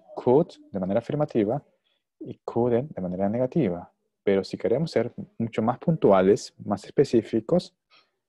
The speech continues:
ya no vamos a te-, ya no vamos a poder utilizar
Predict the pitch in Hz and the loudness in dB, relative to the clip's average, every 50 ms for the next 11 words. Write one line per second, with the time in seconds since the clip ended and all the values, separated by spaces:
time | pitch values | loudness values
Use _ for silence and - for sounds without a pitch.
0 | _ _ _ _ - - _ _ _ _ - - _ _ _ - 98 101 113 131 | _ _ _ _ -20 -20 _ _ _ _ -20 -20 _ _ _ -2 0 0 0 -2
1 | 127 - 131 - - - _ _ _ _ - 107 107 110 123 120 113 113 123 147 | -2 -4 -8 -8 -8 -10 _ _ _ _ 4 4 4 4 4 4 4 4 4 2
2 | 156 - - 104 - 95 95 101 120 143 - - - - 101 95 95 - - 113 | 2 0 -2 0 2 4 4 4 4 2 -2 -8 -10 -8 -6 -6 -4 -2 -4 -4
3 | - | -4